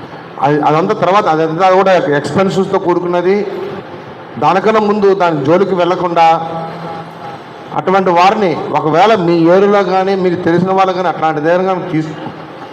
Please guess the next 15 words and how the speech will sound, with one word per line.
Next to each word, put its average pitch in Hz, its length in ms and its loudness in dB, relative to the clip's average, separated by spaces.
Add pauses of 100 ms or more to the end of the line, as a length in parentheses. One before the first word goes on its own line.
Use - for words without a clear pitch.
వాళ్ళు 139 160 2
అలవాటు 175 280 2
పడినట్టు 185 340 -2
మీకు 165 200 -4
తెలిస్తే 175 580 0 (340)
మాకు 151 200 0
ఇన్ఫర్మేషన్ 185 500 -2
ఇవ్వండి. 190 480 0 (800)
మా 156 120 2
చేతనైనంత 165 520 0
వరకు 196 240 2
వాళ్ళని 180 340 2
మార్పుదల 175 500 2 (100)
చేయడానికి 180 460 -2
చూస్తాము. 196 600 0